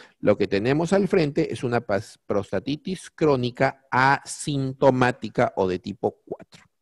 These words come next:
Comencemos. La prostatitis aguda es aquella situación que, como ya expresé, tiene una sintomatología bastante marcada. Puede ser que exista dificultad para la micción, como por ejemplo obstrucción urinaria aguda total,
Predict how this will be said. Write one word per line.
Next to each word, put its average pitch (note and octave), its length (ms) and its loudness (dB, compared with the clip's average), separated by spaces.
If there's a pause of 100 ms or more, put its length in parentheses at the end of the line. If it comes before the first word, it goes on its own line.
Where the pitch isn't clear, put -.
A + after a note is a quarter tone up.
(800)
Comencemos. D3 640 6
La C#3 140 4
prostatitis E3 600 2
aguda C3 300 6
es C#3 100 4
aquella E3 340 4
situación F3 480 0
que, D3 100 -2
como G#2 240 0
ya A#2 140 6
expresé, E3 680 4 (340)
tiene D3+ 440 6
una D3 520 4
sintomatología A2+ 1080 0
bastante A#2+ 560 0
marcada. G2 580 0 (300)
Puede E3 260 10
ser E3 320 4
que C#3+ 100 -4
exista C#3 360 0
dificultad A2 500 -2
para C#3 160 6
la D3+ 120 6
micción, D3+ 440 0
como G#2+ 240 -2
por F#2+ 140 0
ejemplo A#2+ 340 2
obstrucción A#2 640 0
urinaria A2+ 440 2
aguda B2+ 280 4
total, D3 380 2